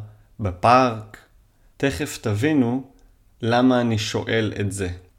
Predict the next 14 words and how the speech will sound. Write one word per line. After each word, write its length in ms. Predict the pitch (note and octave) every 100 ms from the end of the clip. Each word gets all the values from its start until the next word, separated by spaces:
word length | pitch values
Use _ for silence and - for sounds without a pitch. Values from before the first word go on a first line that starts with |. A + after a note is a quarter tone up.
| _ _ _ -
רבקה 500 | G#2+ A2+ B2+ G3+ A3
הארל 420 | D#3 D3 C#3+ D3
טיקל 640 | C3 - D3+ - G#2 F#2+ G#2 C3 -
וג'וש 580 | A2+ G#2+ G#2 A#2 C3 -
טיקל 580 | - D3+ - G2+ G2+ B2 - _ _ _ _
הם 160 | A#2 A2+
צמד 500 | G#2+ D#3 E3 D#3 D3 -
במאים 600 | B2+ A#2+ A#2 A2+ C3 C#3
של 220 | - A#2+
סרטים 640 | G#2+ - A2+ G#2+ C3 C3
דוקומנטריים 1040 | B2+ A#2+ B2 A#2 A2+ A2 B2+ B2 B2+ B2+ B2+ - _
בארצות 480 | A#2 A2 G#2+ A#2 G#2+
הברית. 540 | A2 G2+ F#2 - - _ _ _ _ _ -
במאי 560 | A2 G2+ G#2 A2 E3+